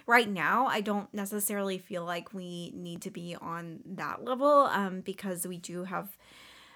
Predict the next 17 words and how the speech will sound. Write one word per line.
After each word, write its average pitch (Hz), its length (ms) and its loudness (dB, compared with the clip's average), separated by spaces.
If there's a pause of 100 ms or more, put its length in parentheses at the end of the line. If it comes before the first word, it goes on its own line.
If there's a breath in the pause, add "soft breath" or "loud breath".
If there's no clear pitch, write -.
(120)
time 294 500 6 (180)
to, 233 140 -4
like, 190 180 2
cook 214 220 -6
our 190 120 -2
meals 185 320 -4
and 185 140 -6
things 175 160 -6
like 170 160 -8
that. - 300 0
But 208 140 2
I 196 140 4
will 175 260 -2
say, 170 360 -4
like, - 320 -8
it 185 140 -6
was 175 580 -2